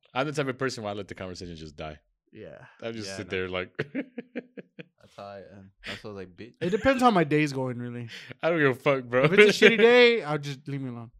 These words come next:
Speaker 3: I don't
Speaker 1: Nah.
Speaker 3: give a fuck if it's a shitty day right now. I'm talking to you.
Speaker 1: <laughs> Yeah, he's
Speaker 2: I,
Speaker 1: like that. He'll
Speaker 2: I'm
Speaker 1: talk to,
Speaker 2: Elias.
Speaker 1: okay, he'll talk,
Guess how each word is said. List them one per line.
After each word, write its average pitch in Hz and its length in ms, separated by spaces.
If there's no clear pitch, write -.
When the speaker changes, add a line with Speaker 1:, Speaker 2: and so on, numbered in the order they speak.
Speaker 3:
I - 20
don't 95 160
Speaker 1:
Nah. - 60
Speaker 3:
give 107 120
a 92 40
fuck 123 180
if 104 80
it's - 140
a 127 40
shitty 104 140
day 104 100
right 101 80
now. 101 80
I'm 117 80
talking 104 260
to 90 60
you. 95 80
Speaker 1:
<laughs> 180 340
Yeah, 160 160
he's 180 80
Speaker 2:
I, 196 100
Speaker 1:
like 175 120
that. 113 140
He'll 190 160
Speaker 2:
I'm 180 40
Speaker 1:
talk 170 160
to, - 40
Speaker 2:
Elias. 156 320
Speaker 1:
okay, 123 200
he'll 151 160
talk, 330 360